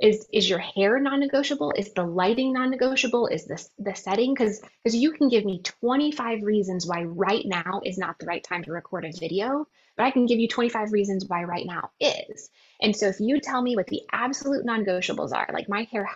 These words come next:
has to be in place or my dog cannot be in the room, then, then you write those down and you stick with those. I don't care if your outfit doesn't look right today. If your hair looks on point, you're gonna show up and record that video. Um, so,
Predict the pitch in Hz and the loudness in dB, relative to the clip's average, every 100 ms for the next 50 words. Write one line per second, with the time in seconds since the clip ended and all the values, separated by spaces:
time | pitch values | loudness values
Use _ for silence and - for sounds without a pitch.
0 | - 247 - - 226 226 220 190 175 175 | -8 -10 -6 -2 0 0 0 -2 -2 -4
1 | - 202 196 175 170 160 - _ - 196 | -4 -2 0 0 -2 -4 -12 _ -4 -2
2 | 190 185 185 - - 247 247 220 220 202 | 2 2 2 -2 -2 2 2 2 0 0
3 | 202 185 165 - - 226 - _ _ - | 0 -2 -4 -4 -6 -6 -10 _ _ 0
4 | 196 202 - - - - - 202 202 196 | 4 4 0 -8 -20 -14 -4 0 2 2
5 | 190 233 269 285 285 277 254 247 214 190 | 2 0 0 0 0 -2 -4 -2 0 0
6 | - - 214 190 - 139 - 185 - - | -2 -4 -4 -4 -2 -4 -4 -12 -16 -4
7 | 190 214 277 - 269 262 - - 208 202 | -2 0 -2 -2 0 0 -2 0 2 2
8 | 214 226 220 202 196 202 185 - 175 - | 2 0 0 0 -2 -2 -4 -4 -4 -4
9 | - - 165 170 208 233 240 247 226 214 | -6 -10 -10 -2 2 2 0 -2 -4 -2
10 | 208 185 165 - - 202 185 175 175 190 | -4 -6 -8 -12 -2 0 0 -4 -8 -8
11 | - 160 139 - - 52 - - - _ | -6 -2 -2 -2 -2 -2 -4 -8 -20 _
12 | _ 196 180 - - 233 _ _ - 226 | _ -8 -8 -8 -10 -12 _ _ 2 6
13 | 196 185 - | 6 6 2